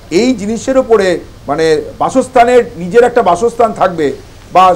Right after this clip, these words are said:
সোনার গয়না কেনার ক্ষেত্রে বা নিজে সুসজ্জিত হওয়ার ক্ষেত্রে এই যে প্রবণতা, সেই প্রবণতাগুলো তো মানুষের কমবে না। তাহলে একজন মানুষের এই জায়গাতেই টাকা invest করবেন, একজন মানুষ বাড়ি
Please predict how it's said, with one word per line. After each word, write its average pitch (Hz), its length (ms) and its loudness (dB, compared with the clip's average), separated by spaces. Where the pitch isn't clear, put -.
সোনার 196 240 -2
গয়না 180 340 4
কেনার 208 260 0
ক্ষেত্রে 190 360 -6
বা 196 220 4
নিজে 185 280 -2
সুসজ্জিত 202 520 -6
হওয়ার 190 280 6
ক্ষেত্রে 165 420 -6
এই 233 260 2
যে 240 140 2
প্রবণতা, 196 800 2
সেই 226 100 -6
প্রবণতাগুলো 240 540 2
তো 285 80 0
মানুষের 285 280 2
কমবে 311 260 4
না। 170 200 2
তাহলে 202 160 2
একজন 208 280 0
মানুষের 226 420 0
এই 220 180 4
জায়গাতেই 208 600 2
টাকা 247 180 4
invest 240 320 0
করবেন, 240 240 4
একজন 202 220 0
মানুষ 214 240 -2
বাড়ি 175 220 0